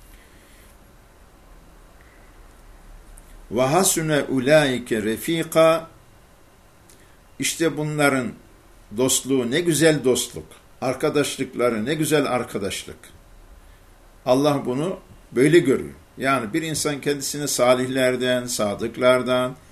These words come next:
enbiyadan, onların varislerinden dost edinirse Allah'ın çok sevdiğini ve has-, "ve hasune ulaike refika",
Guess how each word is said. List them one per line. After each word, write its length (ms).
enbiyadan, 880
onların 460
varislerinden 840
dost 360
edinirse 680
Allah'ın 460
çok 380
sevdiğini 760
ve 200
has-, 300
"ve 100
hasune 540
ulaike 840
refika", 760